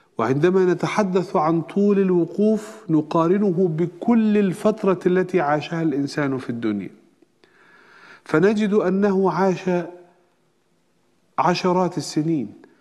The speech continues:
ولكنه يوم القيامة يهمل لمئات السنين بدون أي إجراء، لا ينظر إليه أحد، لا يكلمه أحد،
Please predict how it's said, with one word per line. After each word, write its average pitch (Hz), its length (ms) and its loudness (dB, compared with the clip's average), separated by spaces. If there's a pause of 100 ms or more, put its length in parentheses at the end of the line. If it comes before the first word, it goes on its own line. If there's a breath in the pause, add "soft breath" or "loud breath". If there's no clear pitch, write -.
(440 soft breath)
ولكنه 190 720 2
يوم 208 260 4
القيامة 202 1040 0
يهمل 180 720 2 (720)
لمئات 190 800 2
السنين 170 800 -2
بدون 175 520 2
أي 214 580 2
إجراء، 175 600 0 (220 loud breath)
لا 208 300 4
ينظر 196 500 2
إليه 147 500 0
أحد، 95 240 -8 (1080 soft breath)
لا 208 480 4
يكلمه 208 960 2
أحد، 117 280 -4